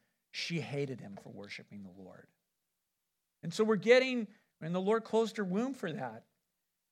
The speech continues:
And so we're getting picture and we're getting insight into her character. She had helped David get away, but she incited more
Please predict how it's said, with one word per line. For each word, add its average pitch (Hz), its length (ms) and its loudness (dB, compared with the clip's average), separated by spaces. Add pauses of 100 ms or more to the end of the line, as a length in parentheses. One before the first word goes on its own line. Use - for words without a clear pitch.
(140)
And 147 80 -8
so 208 120 -4
we're 226 80 0
getting 247 360 4
picture 277 480 -2
and 190 100 -2
we're 185 60 -4
getting 226 380 4
insight 240 420 0
into 214 600 0 (260)
her 208 180 4
character. 220 560 2
She - 220 -4
had 277 100 -2
helped 226 440 2
David 226 340 2
get 233 180 2
away, 175 400 4
but 202 220 -6
she - 180 -4
incited 214 600 0
more 196 500 8